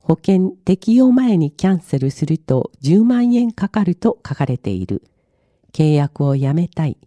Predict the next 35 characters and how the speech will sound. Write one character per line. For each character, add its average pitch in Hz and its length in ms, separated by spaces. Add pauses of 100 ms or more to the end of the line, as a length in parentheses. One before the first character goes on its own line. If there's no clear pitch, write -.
(520)
八 151 300
十 151 140
歳 131 320
代 113 240
の 185 160
男 113 280
性。 - 340 (1200)
ア 151 100
ド 135 140
バ 110 160
イ 110 60
ス。 - 260 (580)
災 185 340
害 180 200
に 185 140
便 180 240
乗 170 180
し - 160
て、 175 240 (280)
不 220 160
必 277 320
要 151 200
な 139 240
住 170 260
宅 185 320
修 170 280
理 123 180
を 123 180
契 160 200
約 151 260
さ - 160
せ 151 160
ら 139 160
れ 139 120
た - 220